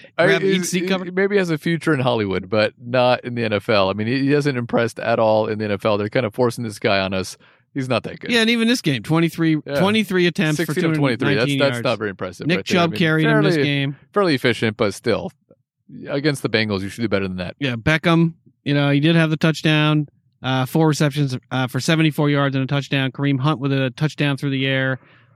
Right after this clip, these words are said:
Speaker 2: and Kareem Hunt also with a touchdown on the ground. Nick Chubb, but Nick Chubb led the effort,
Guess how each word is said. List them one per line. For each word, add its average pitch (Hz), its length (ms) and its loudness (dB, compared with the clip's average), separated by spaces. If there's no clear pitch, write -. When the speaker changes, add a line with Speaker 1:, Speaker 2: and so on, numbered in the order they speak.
Speaker 2:
and 139 600 2
Kareem 147 320 2
Hunt 143 180 0
also 147 260 0
with 143 140 0
a 135 40 -2
touchdown 131 640 -4
on 131 160 -2
the 131 60 -4
ground. 139 280 0
Nick 151 160 0
Chubb, 165 180 0
but 175 80 0
Nick 220 160 -2
Chubb 165 240 0
led 143 180 2
the 135 140 0
effort, 135 300 -4